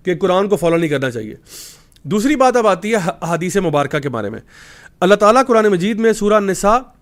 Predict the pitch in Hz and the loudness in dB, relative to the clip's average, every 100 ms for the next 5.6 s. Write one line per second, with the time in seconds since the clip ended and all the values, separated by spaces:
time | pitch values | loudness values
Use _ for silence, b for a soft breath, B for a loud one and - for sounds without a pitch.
0 | _ _ _ - 190 208 226 202 - 196 | _ _ _ -6 0 2 2 0 -2 2
1 | 220 - 185 202 220 202 170 214 202 190 | 2 2 0 0 0 0 -2 -2 -4 -2
2 | 240 269 233 - 175 165 160 143 160 185 | -2 0 0 0 -2 -2 -6 -4 -4 -8
3 | B B B B B 196 240 254 247 226 | B B B B B 0 0 2 2 2
4 | 254 254 233 214 262 262 233 208 190 262 | 2 2 2 4 2 2 0 0 0 2
5 | 254 247 214 185 165 165 | 4 2 2 -2 -6 -12